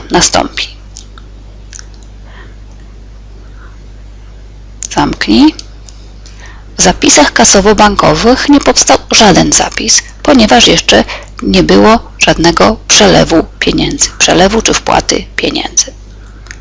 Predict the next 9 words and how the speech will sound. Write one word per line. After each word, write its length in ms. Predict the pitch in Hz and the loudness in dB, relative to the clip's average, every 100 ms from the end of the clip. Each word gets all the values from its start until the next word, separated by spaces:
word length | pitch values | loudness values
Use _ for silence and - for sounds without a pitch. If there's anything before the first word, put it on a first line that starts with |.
| - - - - - - | -20 -20 -20 -20 -18 -4
Gdy 160 | - | -2
wrócimy 500 | 180 180 - 202 170 | 0 -2 -2 0 0
do 120 | 156 | 0
handlu 680 | 151 - 156 151 160 208 320 311 - - - - - - - - - | 0 0 -2 -2 -2 2 2 0 -8 -20 -20 -20 -20 -20 -20 -20 -6
i 100 | 220 | 0
tej 180 | 180 165 | 0 0
faktury, 760 | 160 - - 143 139 190 320 - - - - - - - - - - - - - - - - - - - - - - - - | 0 -2 -4 -2 0 4 4 2 -6 -20 -20 -20 -20 -20 -20 -20 -20 -20 -20 -20 -20 -20 -20 -20 -20 -20 -20 -20 -20 -14 -4
otwierając 720 | - - 180 151 151 160 - | -4 0 2 2 0 -2 -4
fakturę, 640 | - - - - 180 240 | -4 -4 -4 -2 0 2